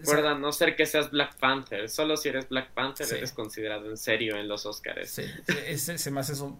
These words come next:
Speaker 1: chafísima, yo creo que Guardianes de la Galaxia merece, James Gunn merecería estar en, en contención de mejor película, sin duda alguna, y, y, y, y tendrá que estar contendiendo en varias categorías técnicas, sobre todo maquillaje, eh, pero, pero bueno,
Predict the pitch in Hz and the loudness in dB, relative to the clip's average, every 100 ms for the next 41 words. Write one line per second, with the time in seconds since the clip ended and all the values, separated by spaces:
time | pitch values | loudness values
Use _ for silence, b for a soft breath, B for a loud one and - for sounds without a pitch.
0 | - - 131 160 160 160 151 151 - - | -8 -2 -2 -2 -4 -4 -6 -8 -12 -6
1 | 127 131 131 127 120 120 131 127 127 139 | -6 -4 -4 -4 -4 -4 -6 -4 -4 -4
2 | 156 147 147 143 156 151 147 131 123 135 | -4 0 2 0 0 -2 -2 -2 -2 -4
3 | 127 - 131 135 - - 143 135 123 123 | -4 -4 -4 -6 -10 -12 -10 -8 -6 -6
4 | 131 131 135 127 151 131 127 B B B | -6 -6 -6 -6 -6 -6 -8 B B B
5 | - - 123 123 143 139 135 131 139 135 | -6 -4 -4 -4 -6 -2 -2 -2 -6 -8
6 | 123 143 135 165 165 202 - B B B | -6 -6 -8 -8 -8 -8 -12 B B B
7 | B B - - 139 131 - 127 120 120 | B B -18 -18 -16 -16 -10 -6 -4 -4
8 | 117 117 - - 135 165 123 123 123 131 | -4 -8 -14 -20 -12 -6 -2 -2 -2 -6
9 | - 127 127 - 120 120 214 214 127 131 | -4 -4 -4 -8 -6 -6 -6 -6 -6 -4
10 | 131 123 123 120 120 120 151 131 135 131 | -4 -2 -2 -2 -2 -4 -6 -8 -8 -8
11 | - 120 127 123 123 117 120 123 - 123 | -8 -6 -6 -4 -4 -4 -6 -6 -4 -4
12 | - - 190 - - - - B B B | -6 -10 -12 -12 -12 -16 -20 B B B
13 | B B - - - - - - 120 113 | B B -20 -20 -14 -12 -10 -12 -12 -8
14 | 110 107 110 | -6 -8 -8